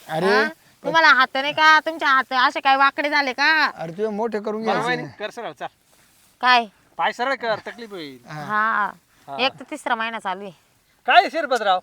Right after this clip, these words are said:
Speaker 1: हो?
Speaker 3: त्याला तू का काय, अ, लाईनच लावून दिली का काय?
Speaker 1: काय?
Speaker 3: अरे, अजून पहिलंच लहान आहे ना,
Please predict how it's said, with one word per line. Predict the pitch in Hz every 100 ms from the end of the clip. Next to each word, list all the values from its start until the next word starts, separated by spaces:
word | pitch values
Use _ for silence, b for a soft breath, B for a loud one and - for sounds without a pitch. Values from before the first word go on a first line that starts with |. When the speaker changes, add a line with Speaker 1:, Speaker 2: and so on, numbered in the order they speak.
| -
Speaker 1:
हो? | 226
Speaker 3:
त्याला | - - - 679 240
तू | 247
का | 254
काय, | 240 269 269
अ, | 247 208
लाईनच | 185 294 349 311
लावून | 294
दिली | 302 285
का | 214
काय? | 202 190 _ -
Speaker 1:
काय? | 208 226 _ _ _ _
Speaker 3:
अरे, | 160
अजून | 214 349
पहिलंच | 285 320 349 269
लहान | 311 311
आहे |
ना, | 285